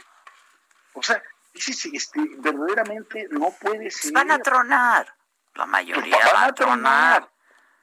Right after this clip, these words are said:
Speaker 1: ¿Y qué creen? Que el temec va por arte de magia, va, va, va, va, va, este, hacer crecer este país. Es no entender nada.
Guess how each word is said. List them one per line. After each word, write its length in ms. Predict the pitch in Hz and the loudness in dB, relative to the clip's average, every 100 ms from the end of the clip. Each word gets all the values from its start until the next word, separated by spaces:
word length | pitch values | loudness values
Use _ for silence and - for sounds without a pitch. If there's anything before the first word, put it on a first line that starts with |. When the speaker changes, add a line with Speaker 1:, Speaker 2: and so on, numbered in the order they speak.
| - | -8
Speaker 1:
¿Y 140 | 330 | -6
qué 160 | - - | -4 -2
creen? 200 | - 196 - _ | -2 -4 -8 _
Que 60 | 302 | -6
el 160 | 143 - | -6 -4
temec 320 | 156 165 180 - _ 156 | -4 -4 -8 -12 _ 2
va 140 | 165 | 2
por 200 | 160 151 | 0 2
arte 240 | 143 147 165 | 2 2 -6
de 160 | 156 | -8
magia, 400 | 127 151 151 - - _ - | -6 -6 -6 -12 -16 _ -2
va, 100 | 160 | -2
va, 340 | 165 - 151 - | -2 -4 -4 -2
va, 120 | 151 | -4
va, 180 | 139 156 | -4 -2
va, 300 | 151 160 160 | 0 0 -2
este, 600 | - _ - 117 113 104 _ _ _ _ - | -8 _ -18 -16 -16 -18 _ _ _ _ -16
hacer 280 | 101 160 165 | -10 -8 -10
crecer 280 | - 123 151 | -12 -14 -12
este 180 | - - | -12 -14
país. 600 | - 82 - - - - _ | -14 -16 -16 -16 -18 -20 _
Es 140 | - 156 | -8 -4
no 80 | |
entender 500 | 220 220 311 254 - 339 | -4 -2 -4 -2 -4 -6
nada. 680 | 247 - 247 381 226 262 | -8 -8 -6 -4 -4 -8